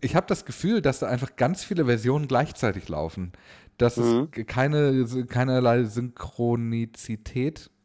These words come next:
Speaker 1: ist das ein Wort, äh, gibt zwischen diesen verschiedenen Instanzen, die ich da
Speaker 2: Ja.
Speaker 1: erlebe.
Speaker 2: Ja, genau das, äh, genau danach sieht's mir aus.
Speaker 1: Mhm.
Speaker 2: Und es müsste eigentlich dringend sortiert werden,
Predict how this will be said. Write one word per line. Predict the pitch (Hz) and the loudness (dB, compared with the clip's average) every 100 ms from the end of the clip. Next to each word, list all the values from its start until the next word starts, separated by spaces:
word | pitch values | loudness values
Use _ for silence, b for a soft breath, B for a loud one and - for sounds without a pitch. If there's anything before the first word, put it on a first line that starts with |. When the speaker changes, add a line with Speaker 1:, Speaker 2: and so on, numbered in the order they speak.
| _ | _
Speaker 1:
ist | - | -10
das | 110 | -8
ein | 104 | -2
Wort, | 107 175 - B B B - | -2 -2 -6 B B B -6
äh, | 107 101 95 | -2 0 -2
gibt | - 87 - - _ _ | -6 -10 -12 -20 _ _
zwischen | - 104 - 92 | -6 -4 -4 -4
diesen | 95 87 90 85 | -4 -4 -6 -6
verschiedenen | - 95 110 101 95 90 90 - | -8 -6 -4 -4 -4 -4 -6 -8
Instanzen, | - 92 - 98 101 - 71 | -10 -8 -6 -6 -6 -10 -10
die | 101 82 | -6 -8
ich | 80 | -8
da | - | -2
Speaker 2:
Ja. | 131 104 | 0 0
Speaker 1:
erlebe. | 82 78 76 - _ _ _ _ - | -2 -6 -8 -12 _ _ _ _ 0
Speaker 2:
Ja, | 120 113 _ _ - _ | 2 2 _ _ -20 _
genau | 117 117 120 135 | 0 4 4 4
das, | 139 - - | 2 2 0
äh, | - 135 127 127 117 | 0 2 4 4 2
genau | 120 127 | 2 2
danach | 131 131 123 | 2 0 -2
sieht's | 123 120 - | -4 -6 -4
mir | 117 | 0
aus. | 110 151 156 98 | 2 0 -2 -6
Speaker 1:
Mhm. | 110 B B - | -8 B B -4
Speaker 2:
Und | 139 127 | 0 2
es | 117 | 2
müsste | 135 147 - 123 | 2 2 0 2
eigentlich | 127 131 123 - | 0 -2 -8 -6
dringend | - 117 139 185 180 | 0 2 4 4 0
sortiert | - 135 - 175 196 - | -2 -2 -2 -2 -2 -2
werden, | 110 101 110 160 | -2 0 -2 -4